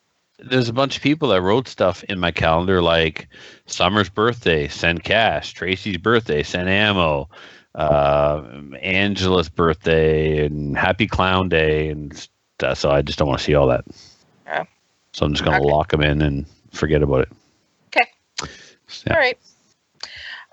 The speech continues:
Speaker 2: Uh, the other thing is, I also got, I got something in the mail recently. It was really nice. I got something from Annika, uh, from uh, Matador Arms. She sent me some patches.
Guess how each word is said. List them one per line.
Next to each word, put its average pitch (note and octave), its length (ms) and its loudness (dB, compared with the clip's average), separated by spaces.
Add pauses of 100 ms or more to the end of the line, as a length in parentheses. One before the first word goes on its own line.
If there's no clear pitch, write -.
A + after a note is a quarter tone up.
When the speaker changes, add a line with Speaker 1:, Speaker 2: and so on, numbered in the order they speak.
Speaker 2:
Uh, G3+ 260 4 (140)
the A3+ 100 4
other A3+ 140 2
thing A#3 240 0
is, G3+ 340 2
I G#3 120 2
also D#4 200 -2
got, G#3+ 240 2 (160)
I F4 200 -2
got B4 180 -2
something C#4 280 -6
in A#3 60 -4
the G#3+ 80 0
mail F3+ 320 2
recently. E3+ 420 -2
It G#3+ 60 2
was A#3 140 0
really A#3 260 2
nice. F3+ 300 0
I A3+ 60 2
got - 220 0
something G#3 360 -4
from F#3 200 -2 (120)
Annika, G3+ 460 0 (440)
uh, G3+ 300 2
from F#3+ 420 -2
uh, - 80 2
Matador F#3 420 0
Arms. D3 300 0
She - 160 -8
sent - 220 -6
me F3+ 80 -4
some D#3+ 160 -8
patches. - 640 0